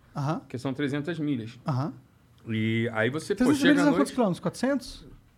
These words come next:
Speaker 2: Quatrocentos,
Speaker 1: Pode
Speaker 2: quase,
Speaker 1: crer.
Speaker 2: quase quinhentos, né?
Speaker 1: É, eu sei que, tipo, o Tesla é o carro mais seguro do mundo. E eu sei que a aceleração dele também é, tipo,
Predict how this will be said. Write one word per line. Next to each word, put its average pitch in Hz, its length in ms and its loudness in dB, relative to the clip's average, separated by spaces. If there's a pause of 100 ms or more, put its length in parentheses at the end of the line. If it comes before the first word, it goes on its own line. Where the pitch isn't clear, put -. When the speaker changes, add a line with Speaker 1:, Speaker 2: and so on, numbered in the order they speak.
(120)
Speaker 2:
Quatrocentos, 147 800 0
Speaker 1:
Pode 170 140 -2
Speaker 2:
quase, 131 160 0
Speaker 1:
crer. 160 100 0
Speaker 2:
quase 131 220 -4
quinhentos, 107 360 -8
né? 131 200 -4 (300)
Speaker 1:
É, 202 300 4
eu 214 80 6
sei 269 160 2
que, 285 240 2
tipo, - 180 -6
o 190 40 -4
Tesla 226 220 4
é 262 40 8
o - 20 0
carro 240 200 4
mais 240 160 6
seguro 262 260 2
do 277 120 4
mundo. 226 220 6
E - 20 4
eu 208 40 6
sei - 160 -4
que - 60 -4
a - 20 2
aceleração 302 680 2
dele 226 220 4
também 220 300 2
é, 269 40 0
tipo, 233 420 -4